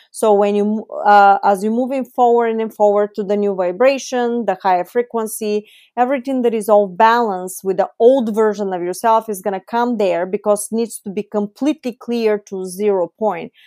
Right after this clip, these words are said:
That means nothing of that resonance, it's staying in your, uh, old version hologram because it's basically leaking. Think of it as a computer that you have a subprogram in there that is still running. Well, in a computer program,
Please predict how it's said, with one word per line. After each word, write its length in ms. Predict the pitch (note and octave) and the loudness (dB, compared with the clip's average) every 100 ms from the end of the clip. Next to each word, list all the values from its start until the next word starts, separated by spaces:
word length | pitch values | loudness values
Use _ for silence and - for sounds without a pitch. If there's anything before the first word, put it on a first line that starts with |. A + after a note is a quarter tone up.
| _ | _
That 300 | G#3+ A#3 A#3 | 2 2 2
means 320 | A3 G#3 - | -4 -4 -4
nothing 420 | G#3+ A#3+ C4 C#4+ | -2 -2 -2 -6
of 140 | C4 A3 | -6 0
that 200 | A3 G#3+ | 2 2
resonance, 800 | G3 A3 A#3+ A#3 G#3+ E3 F3 G#3 - _ - | 0 0 0 -4 -4 -4 -6 -10 -16 _ -4
it's 240 | G3+ - | -4 -4
staying 600 | - A#3+ A#3 A3+ A3+ A3 | -2 0 2 0 -4 -6
in 180 | G#3 G3+ | -6 -4
your, 200 | G3 F#3+ _ - | -4 -6 _ -2
uh, 240 | G3+ G3 - | 0 0 0
old 320 | G#3+ A3+ G3 | 2 2 0
version 340 | G3+ F#3+ G3 F#3+ | -4 -2 -4 -4
hologram 580 | - G3 F#3+ F3+ F3+ | -2 0 -2 -4 -6
because 360 | F3+ F#3 G#3+ G#3 | -6 -4 -4 -4
it's 100 | F#3+ | -4
basically 640 | G#3+ C4+ - G3 G#3 F#3+ | -2 -2 -4 -8 -8 -4
leaking. 380 | A3 A#3+ F3 E3 - _ _ - | -6 -6 -12 -16 -18 _ _ -6
Think 200 | C#4 C#4+ | -4 -2
of 100 | B3+ | -2
it 140 | B3+ | -4
as 120 | A#3 | -4
a 60 | G#3 | -4
computer 840 | - G3+ G3 - C#4+ A#3+ F3 A3 _ _ _ _ - | -4 -8 -6 -4 0 0 -2 -6 _ _ _ _ 0
that 360 | A3 G#3+ G#3 - | 6 6 6 0
you 180 | A3+ A3+ | -6 -2
have 200 | C4+ C4 | 0 4
a 200 | A#3+ G#3 - - | 4 2 -2 2
subprogram 760 | C4+ C4 - B3 B3+ A#3 A3+ G#3 | 2 2 -2 2 2 2 -2 -2
in 120 | G3+ | 0
there 200 | G#3 G#3 | 0 0
that 180 | F#3 G3 | -2 -4
is 160 | G3 | -4
still 400 | - C#4 C4+ A3+ | -6 -4 -4 -2
running. 480 | G3+ A3+ G#3+ E3+ F#3 _ _ _ - | 0 0 0 -4 -14 _ _ _ -2
Well, 200 | A3 A3 | 2 4
in 220 | G#3+ A3+ | 4 0
a 60 | A3 | -2
computer 560 | A3 G#3 - C#4+ F4+ | -2 -4 -4 -2 -2
program, 680 | G4 B3 G#3 F3 F3 - A#3+ | -2 2 2 2 -4 -10 -14